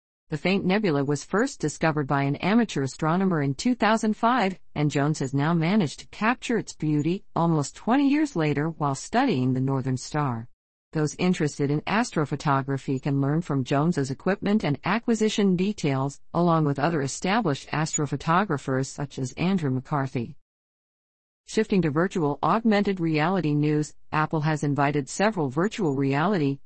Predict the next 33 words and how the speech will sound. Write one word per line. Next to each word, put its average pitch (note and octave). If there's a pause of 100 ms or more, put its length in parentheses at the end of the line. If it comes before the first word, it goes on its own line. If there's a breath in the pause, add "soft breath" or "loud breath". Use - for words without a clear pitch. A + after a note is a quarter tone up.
(180)
V F3+
R, D3+
technology F3+
experts C#3+
to D3+
its -
upcoming D#3
W C#3+
W C#3+
D D3
C D#3
twenty D3
twenty-three C#3+
event, C#3+ (220)
suggesting F3
the F3
company F#3
may D#3
be D3+
announcing E3+
its C#3
long-awaited A3+
mixed D#3+
reality C#3+
headset. C3 (460)
The D3+
device, D#3+
which C3+
will C#3
offer G3
an C3
immersive D#3
experience, D3